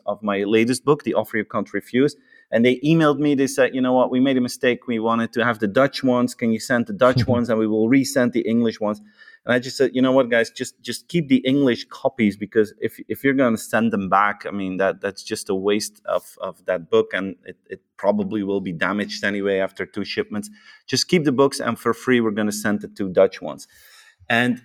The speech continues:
Speaker 1: you know, that, that sounds like we're throwing away, um, sixty or seventy euros. And most people would say it's a customer that made a mistake, so they have
Speaker 2: Yeah.
Speaker 1: to pay for the two additional ones.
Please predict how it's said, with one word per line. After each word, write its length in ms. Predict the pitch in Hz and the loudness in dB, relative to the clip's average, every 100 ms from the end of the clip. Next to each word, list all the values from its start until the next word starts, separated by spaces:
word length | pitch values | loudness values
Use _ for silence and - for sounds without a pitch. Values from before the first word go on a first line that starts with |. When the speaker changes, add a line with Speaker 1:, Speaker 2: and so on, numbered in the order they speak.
| _ | _
Speaker 1:
you 120 | - 147 | -4 -2
know, 160 | 120 | 0
that, 260 | 127 127 131 | 0 0 0
that 220 | 131 123 | -2 -2
sounds 420 | - 127 139 147 | -2 0 0 -2
like 300 | 127 117 110 | 0 0 0
we're 100 | 117 | -4
throwing 440 | - - 113 120 117 | -6 -4 -2 -2 -2
away, 580 | 104 104 98 95 95 - | -2 0 0 0 -4 -8
um, 640 | 92 90 85 87 92 92 - | -10 -8 -10 -12 -12 -18 -14
sixty 580 | - 113 - - 113 | -6 -6 -4 -6 -6
or 180 | - 98 | -4 -6
seventy 540 | - - 98 104 104 98 101 | -4 -2 -2 -4 -8 -8 -4
euros. 540 | 110 117 147 - - _ _ _ _ _ _ - | -2 -2 -4 -6 -16 _ _ _ _ _ _ -2
And 140 | 104 | 2
most 220 | 104 113 107 | 4 4 0
people 240 | 113 104 | -2 -4
would 160 | 101 - | -6 0
say 200 | 107 82 | 0 0
it's 200 | - - | -2 -10
a 20 | |
customer 560 | - 110 - 135 127 | -10 -10 -2 2 2
that 220 | 117 113 120 | 2 -2 -2
made 200 | 120 123 | -2 -2
a 40 | |
mistake, 580 | 120 120 - 135 151 - | -4 -2 2 4 2 -4
so 220 | - 107 | -2 0
they 180 | 98 104 | 2 2
have 140 | 107 104 | 2 -2
Speaker 2:
Yeah. 60 | |
Speaker 1:
to 100 | 101 | -4
pay 220 | - 104 | -2 -2
for 160 | 104 107 | -2 -4
the 80 | 98 | -6
two 180 | 104 104 | -4 0
additional 480 | 98 104 123 120 | 0 0 -2 -2
ones. 300 | 120 123 135 | -2 -4 -6